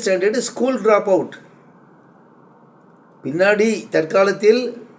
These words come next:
பி எம் ஏ படித்தவர்களெல்லாம் எடிட்டோரியல் போர்டில் இருந்தாலும், அவர் வழிகாட்டுதலின்படிதான் இன்றும் அந்த டிக்ஷனரியை ரிவைஸ் செய்கிறார்கள்.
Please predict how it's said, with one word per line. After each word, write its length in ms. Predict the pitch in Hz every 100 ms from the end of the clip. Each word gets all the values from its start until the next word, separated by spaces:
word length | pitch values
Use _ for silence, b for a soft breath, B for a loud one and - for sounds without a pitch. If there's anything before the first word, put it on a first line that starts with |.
| _ _ _ _ _ _ _ _ _ -
பி 160 | 160 202
எம் 220 | 214 208
ஏ 80 | 202
படித்தவர்களெல்லாம் 640 | 180 180 175 185 185 208
எடிட்டோரியல் 640 | 180 165 180 208 208 196 175
போர்டில் 420 | 190 190 185 175
இருந்தாலும், 720 | 175 185 185 170 143 156 180 B B B
அவர் 420 | 131 151 170 214
வழிகாட்டுதலின்படிதான் 1400 | 180 220 240 240 240 240 233 226 220 208 202 208 208 240 247
இன்றும் 580 | 196 196 220 247 - - - - _ _
அந்த 240 | 160 170 165
டிக்ஷனரியை 640 | 190 196 226 196 196 233
ரிவைஸ் 260 | 175 180 202
செய்கிறார்கள். 800 | - 170 160 143 131 131 123